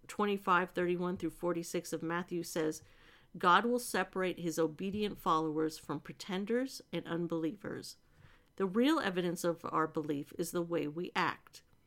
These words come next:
To treat all people we encounter as if they were Jesus is no easy task.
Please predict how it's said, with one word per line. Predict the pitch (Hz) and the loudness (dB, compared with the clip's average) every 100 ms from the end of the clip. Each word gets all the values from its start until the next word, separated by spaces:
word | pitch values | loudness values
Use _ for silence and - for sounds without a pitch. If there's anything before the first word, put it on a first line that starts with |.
| _ _ | _ _
To | - 220 | -6 -6
treat | - 254 247 | 0 -2 0
all | - 233 381 | 0 0 -2
people | - 254 240 247 | -2 -4 2 4
we | 220 | 4
encounter | 220 233 - 196 170 170 | 2 0 0 -2 0 0
as | 170 170 | 0 0
if | 175 170 - | -2 -2 -8
they | 147 180 | 0 2
were | 226 254 | 4 2
Jesus | 220 - 147 147 160 - | 0 -2 -2 0 -2 -2
is | - 165 | -4 -2
no | 170 170 180 208 | -2 0 0 0
easy | 180 175 170 | 0 -2 -4
task. | - 135 - - - | -4 -4 -4 -8 -18